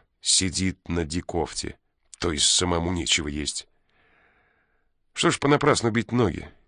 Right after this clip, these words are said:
Не казенные. Мальчик вышел на полянку и, проходя мимо казармы, заглянул в окна к солдатам. Солдаты как раз только что пообедали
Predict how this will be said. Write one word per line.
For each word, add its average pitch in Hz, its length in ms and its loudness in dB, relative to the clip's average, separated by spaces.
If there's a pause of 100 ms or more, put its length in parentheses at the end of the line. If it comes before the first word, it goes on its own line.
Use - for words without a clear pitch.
(140)
Не 151 100 0
казенные. 120 720 -2 (760)
Мальчик 90 500 0
вышел 87 320 0
на 82 120 -2
полянку 143 520 0 (600)
и, 175 120 4
проходя 139 480 2
мимо 131 280 4
казармы, 139 520 4
заглянул 104 600 2
в 82 100 -2
окна 92 240 -2
к - 60 -8
солдатам. 76 600 -6 (960)
Солдаты 196 540 4
как - 160 0
раз 117 380 2
только 127 240 0
что - 120 -6
пообедали 170 760 0